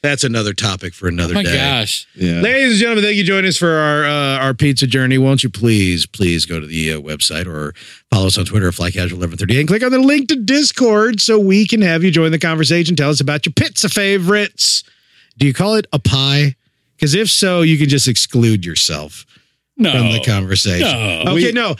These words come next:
Speaker 1: If you call it a pie, you're in. If you call it za, you're out. No, I gotta put my foot somewhere, Mike. There's
Speaker 2: I'm,
Speaker 1: gotta be a line.
Speaker 2: I'm with you there.
Speaker 1: A li-, a line has got to exist.
Speaker 3: I agree.
Speaker 1: <clears throat> And then run out.
Speaker 3: Because if your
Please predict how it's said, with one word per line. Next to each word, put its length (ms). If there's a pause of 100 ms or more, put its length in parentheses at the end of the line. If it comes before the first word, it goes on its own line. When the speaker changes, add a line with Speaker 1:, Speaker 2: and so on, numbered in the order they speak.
(120)
Speaker 1:
If 160
you 80
call 200
it 40
a 60
pie, 280
you're 220
in. 140
If 80
you 60
call 180
it 60
za, 480
you're 200
out. 240
No, 140
I 180
gotta 180
put 120
my 100
foot 200
somewhere, 320
Mike. 260 (180)
There's 200
Speaker 2:
I'm, 40
Speaker 1:
gotta 220
be 100
a 60
line. 220
Speaker 2:
I'm 160
with 240
you 100
there. 320
Speaker 1:
A 80
li-, 360
a 60
line 400
has 140
got 240
to 80
exist. 500 (200)
Speaker 3:
I 120
agree. 440
Speaker 1:
<clears throat> 60
And 380 (260)
then 240
run 160
out. 60
Speaker 3:
Because 400 (640)
if 440
your 440